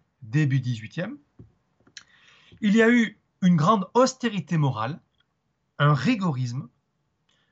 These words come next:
un éloignement des sacrements. Rappelez-vous, hein, le grand Arnaud qui disait qu'il fallait communier le moins possible pour ne pas s'habituer à communier, et cetera, et cetera. Et parfois aussi un découragement en raison de l'exigence morale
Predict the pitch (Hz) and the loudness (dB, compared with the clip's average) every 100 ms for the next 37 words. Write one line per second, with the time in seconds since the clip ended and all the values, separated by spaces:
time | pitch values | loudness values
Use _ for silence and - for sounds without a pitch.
0 | - 139 160 240 262 254 226 214 165 - | -2 2 4 6 4 2 0 -2 -4 -4
1 | 196 - 156 135 - _ _ _ - - | -8 -2 0 0 -4 _ _ _ -8 -6
2 | 135 156 139 247 151 180 151 123 123 143 | -2 0 0 2 2 2 2 -2 -6 -4
3 | 139 135 156 180 - 127 117 156 - 139 | -2 2 2 0 -4 -4 0 -2 0 -2
4 | 135 - - 139 139 135 147 143 151 143 | -2 -12 -8 -2 0 2 4 4 4 4
5 | 170 175 175 139 - 185 196 185 156 151 | 2 0 -2 -2 0 2 2 0 0 0
6 | 143 - _ - 151 143 185 - 165 160 | -2 -10 _ -2 0 2 0 -2 0 -2
7 | 139 190 160 - 156 151 156 165 175 165 | -2 -4 -2 2 4 6 6 6 4 2
8 | 139 143 147 131 131 135 147 170 247 - | 0 -6 -4 -4 -6 -8 -6 -6 -6 -12
9 | _ _ - - - - _ - 185 226 | _ _ -20 -20 -20 -20 _ -2 2 2
10 | - 302 269 185 - 285 320 - 196 - | 0 0 0 -2 -4 -4 -4 -2 -2 -2
11 | - 151 277 302 285 262 240 190 170 202 | -8 -4 -2 -2 -2 0 0 0 -2 -2
12 | - _ _ _ _ _ _ 190 185 196 | -6 _ _ _ _ _ _ 0 0 -2
13 | 262 202 190 226 175 220 185 220 196 - | -4 -2 -2 -2 -4 -8 -4 -4 -4 -4
14 | 147 156 185 156 165 254 | 2 4 4 4 2 0